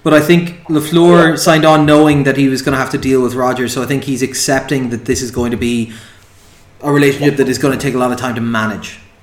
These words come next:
Speaker 2: My assumption is that it takes, like, a year or two for Aaron Rodgers to get sick of all your plays and pick his own plays. You know, it gets a, maybe a year or two where the, the sheer new fact he's a new playbook is enough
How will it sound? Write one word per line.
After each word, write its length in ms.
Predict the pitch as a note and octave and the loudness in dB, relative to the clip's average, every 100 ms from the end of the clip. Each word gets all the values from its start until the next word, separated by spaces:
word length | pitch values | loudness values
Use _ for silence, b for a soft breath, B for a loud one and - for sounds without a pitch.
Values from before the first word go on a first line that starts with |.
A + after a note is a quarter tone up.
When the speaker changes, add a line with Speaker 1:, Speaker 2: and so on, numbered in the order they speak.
| _ - E3+ | _ -20 -6
Speaker 2:
My 140 | F#3+ G3 | 2 2
assumption 460 | F#3 G3+ G3 - | 4 2 2 0
is 140 | E3+ E3 | -2 2
that 180 | D#3+ D3+ | 2 2
it 120 | C#3+ | 0
takes, 460 | E3+ D#3 - - D#3 | 0 -2 -4 -8 -4
like, 200 | D3 D3+ | -2 -2
a 100 | C#3+ D3 | -4 0
year 200 | G3 F#3 | 4 6
or 120 | D3+ | 4
two 320 | - C#3 B2 - - | 2 -4 -4 -12 -4
for 340 | C#3 C3 C3+ | 2 6 6
Aaron 200 | C#3+ C#3+ | 4 2
Rodgers 200 | C#3 - | 0 -2
to 60 | - | -8
get 160 | C3 | -6
sick 160 | - D3+ | -2 0
of 100 | C#3 | 4
all 160 | C3+ C3+ | 4 4
your 100 | A#2+ | 2
plays 500 | - B2+ B2 B2 - | 2 2 2 -4 -12
and 140 | D3+ C3+ | -12 -10
pick 100 | C#3+ | -8
his 140 | C3 | 0
own 180 | C3+ B2+ | 0 0
plays. 340 | C3 A#2 A#2+ - B B B | -2 -2 -4 -14 B B B
You 60 | D#3 | 4
know, 140 | C3+ | 6
it 120 | B2 D3 | 6 4
gets 160 | F#3 | 4
a, 400 | F3+ D#3 D#3 - | 6 4 2 -2
maybe 220 | A#3+ A3 | 2 4
a 40 | F#3 | 4
year 240 | G3 F#3+ | 4 4
or 20 | F#3 | 2
two 180 | E3 | 2
where 220 | D3+ C#3+ C#3+ | 4 4 2
the, 240 | C3+ C3 | -4 -6
the 240 | C3+ B2+ - | -10 -10 -12
sheer 440 | - D3+ D#3 D3 | -2 4 6 4
new 260 | C#3+ C3+ C3+ | 0 -8 -12
fact 360 | - D3 C3 | -4 -2 -2
he's 100 | C#3 | -4
a 60 | B2+ | -6
new 120 | C3 | -8
playbook 420 | - - B2+ B2 | 0 0 2 -2
is 60 | B2 | -4
enough 300 | A#2+ B2 | -4 -4